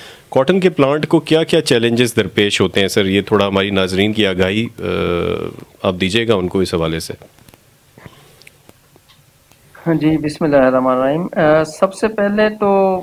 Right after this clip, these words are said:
Speaker 2: अ, जैसे डॉक्टर जुवैद साहब ने बात की है, अ, ज़मीनों के हवाले से,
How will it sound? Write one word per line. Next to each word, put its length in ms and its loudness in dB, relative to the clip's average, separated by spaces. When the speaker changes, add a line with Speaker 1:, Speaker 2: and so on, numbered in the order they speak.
Speaker 2:
अ, 200 0
जैसे 360 -4
डॉक्टर 300 0
जुवैद 280 -4
साहब 280 -2
ने 60 -4
बात 400 0
की 160 -8
है, 360 -2
अ, 400 -6
ज़मीनों 600 -4
के 100 -6
हवाले 400 -2
से, 300 -8